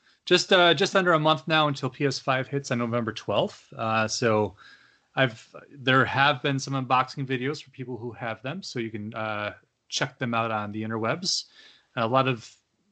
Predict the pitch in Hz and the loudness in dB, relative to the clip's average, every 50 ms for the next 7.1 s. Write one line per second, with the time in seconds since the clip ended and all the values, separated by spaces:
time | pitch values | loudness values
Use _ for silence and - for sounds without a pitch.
0 | _ _ - 127 139 143 139 117 117 117 104 95 - - _ - 117 98 - - | _ _ 0 2 4 4 4 2 2 -2 -2 -2 -8 -10 _ -10 -10 -10 -10 -12
1 | - 107 95 - - 120 120 127 123 - - 101 92 90 90 - - 117 110 87 | -12 -14 -12 -6 -2 0 0 0 -2 -4 -6 -12 -12 -14 -14 -8 -6 -6 -6 -6
2 | - - - 170 156 147 123 95 87 90 92 92 104 - - - - 120 104 98 | -6 2 4 4 6 6 4 -2 -4 -8 -16 -16 -16 -16 -16 -16 -14 -12 -12 -12
3 | 95 95 - - 104 95 - 104 98 90 90 87 _ - - 107 95 - - - | -12 -12 -14 -16 -18 -12 -10 -12 -12 -12 -14 -20 _ -20 -16 -14 -12 -12 -14 -14
4 | - 101 95 90 90 - - 98 92 - 92 92 _ - 98 95 98 101 95 - | -14 -14 -14 -14 -16 -16 -18 -18 -16 -14 -16 -16 _ -14 -12 -12 -10 -10 -10 -12
5 | - - 95 90 92 95 - - - 87 - _ _ _ _ _ _ _ _ _ | -12 -12 -14 -16 -16 -14 -8 -6 -6 -6 -6 _ _ _ _ _ _ _ _ _
6 | _ _ - 127 120 117 113 113 127 135 - - 160 143 135 110 131 123 113 - | _ _ -4 0 2 2 4 2 2 0 0 2 2 2 2 4 2 2 0 0
7 | - | -2